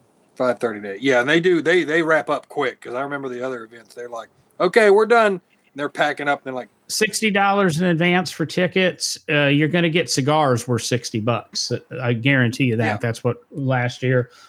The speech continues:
Speaker 2: Plus, you're gonna get the food. You're gonna get a couple of beers. Parking's handled for you. That's the worst thing about going downtown. Um, I'm assuming there's no baseball game that night. So
Speaker 1: God, I hope not.
Speaker 2: <laughs> not,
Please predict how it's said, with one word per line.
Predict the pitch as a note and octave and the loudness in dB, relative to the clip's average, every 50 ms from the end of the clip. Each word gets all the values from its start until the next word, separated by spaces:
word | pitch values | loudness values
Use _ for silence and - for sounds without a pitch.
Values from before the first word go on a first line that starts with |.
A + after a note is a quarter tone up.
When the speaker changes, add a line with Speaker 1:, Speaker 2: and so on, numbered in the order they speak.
| _ _ - | _ _ -2
Speaker 2:
Plus, | - G3 F3+ D3 - | 0 0 0 2 0
you're | E3+ D#3 | 0 2
gonna | D#3+ D#3 D3 | 2 2 2
get | D3+ C#3+ D3+ | 2 2 0
the | D3 | -2
food. | B2 - D3+ C#3+ C#3+ D3 C#3+ B2+ | 0 2 2 4 4 4 2 2
You're | C3+ C3 | 2 0
gonna | C3+ C3 C3 | 2 2 2
get | B2 B2+ B2 | 2 2 2
a | |
couple | B2+ - D3 C3 C3+ B2+ | 2 0 -2 -2 0 -2
of | B2 G#2+ | -4 -2
beers. | - C#3+ C#3 C3+ C#3 C#3 C#3 C3+ C3+ C3 B2+ B2+ - - _ _ _ _ | 0 0 0 2 2 2 0 0 0 -2 -2 -4 -6 -12 _ _ _ _
Parking's | - D3+ D3+ D3 C#3+ - C#3+ C3+ B2 - | 0 2 2 2 4 2 2 2 2 2
handled | C#3 C3+ C3+ C3+ C3 C3 B2+ B2 | 2 2 4 4 4 2 0 0
for | - - C3 C3 C3 C3 | -2 0 2 2 4 4
you. | C3 B2+ B2+ C3 C3 C3+ | 4 4 4 4 2 2
That's | C#3 C#3+ C#3+ - - | 2 0 0 0 0
the | C#3 B2 | 0 0
worst | B2+ C#3+ D3+ C#3+ C3+ C3 - - | 2 2 2 2 0 -2 -4 -4
thing | - B2+ B2+ B2 B2 | -2 0 0 0 0
about | A2+ A#2+ A#2+ A2+ C3 B2 - - B2 | 0 0 0 2 2 0 -2 -2 0
going | C3+ B2 B2 A#2 A2+ | 0 2 2 0 0
downtown. | B2+ A#2+ A2+ A2+ B2 - - C3 B2+ B2 B2 A#2+ A#2+ A#2+ A#2+ A#2 - _ _ _ _ _ _ _ _ _ _ - | -2 -2 -2 -4 -4 -4 -4 -4 -2 -2 -2 -2 -2 -2 -4 -4 -8 _ _ _ _ _ _ _ _ _ _ -12
Um, | - A#2+ A#2 A2+ A2+ A2+ B2 | -10 -8 -8 -8 -8 -6 -4
I'm | C#3 C#3 C3 | -2 0 0
assuming | B2 - - D#3+ D3+ D3 C#3 C3+ | 0 0 0 2 2 2 4 4
there's | B2+ B2+ A#2+ A2 B2+ | 4 2 2 2 2
no | C3 B2 | 2 2
baseball | A#2 B2+ B2+ B2 - - C3 B2+ A#2+ | 2 2 0 0 0 0 0 2 2
game | A2+ B2+ B2+ A#2+ A#2+ A#2 | 2 2 2 2 0 0
that | A#2+ A#2 - C3+ | -2 -2 -2 -2
night. | B2 A#2+ A#2+ B2 B2+ B2+ _ - _ _ _ _ _ _ _ _ | 0 0 0 -2 -4 -6 _ -18 _ _ _ _ _ _ _ _
So | - - - B2+ A#2 A2+ A2+ A2+ A#2 A2+ A2 A2+ A2+ - _ - | -14 -8 -4 -4 -2 -2 -2 -4 -4 -6 -8 -10 -12 -14 _ -8
Speaker 1:
God, | - C3 C#3+ D3+ | -2 0 2 2
I | D#3 D#3 | 2 2
hope | D3 D3+ D3 A#2+ | 2 0 -2 -4
not. | A#2 B2 C#3 - - - | -2 -2 -2 -2 0 -2
Speaker 2:
<laughs> | A3+ - - - - - G3+ - - - - _ _ _ - | -2 -2 -4 -6 -4 -4 -4 -4 -4 -8 -12 _ _ _ -2
not, | F3 F#3 - | -2 -2 -2